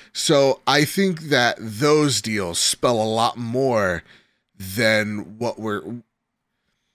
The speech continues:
the fact that we haven't gotten Final Fantasy seven Remake on an Xbox should tell you something.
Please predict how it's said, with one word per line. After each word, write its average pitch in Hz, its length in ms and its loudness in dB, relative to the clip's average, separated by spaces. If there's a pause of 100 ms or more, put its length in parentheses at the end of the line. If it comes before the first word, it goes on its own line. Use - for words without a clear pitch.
(380)
the 165 160 2
fact 202 280 2
that 190 100 4
we 190 120 2
haven't 165 280 2
gotten 135 300 0
Final 127 320 0
Fantasy 113 480 -4
seven 107 380 -4
Remake 104 360 -6
on 98 140 -4
an 95 120 -8
Xbox 104 500 -6
should - 240 -4
tell 113 260 0
you 98 160 -4
something. 82 480 -8